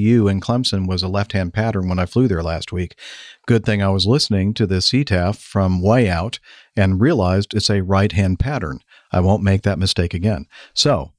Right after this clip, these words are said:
while you all were talking, I looked in, in, uh, my, uh, Jeppesen Flight Deck Pro app,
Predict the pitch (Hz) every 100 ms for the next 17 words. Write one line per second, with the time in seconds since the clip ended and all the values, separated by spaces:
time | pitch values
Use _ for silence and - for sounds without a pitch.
0 | _ - 101 98 104 135 123 117 104 95
1 | 127 131 101 92 98 101 107 - 101 98
2 | - - 101 - - 98 92 90 87 85
3 | 87 82 104 101 101 104 92 87 - 104
4 | 92 101 - 127 131 82 90 101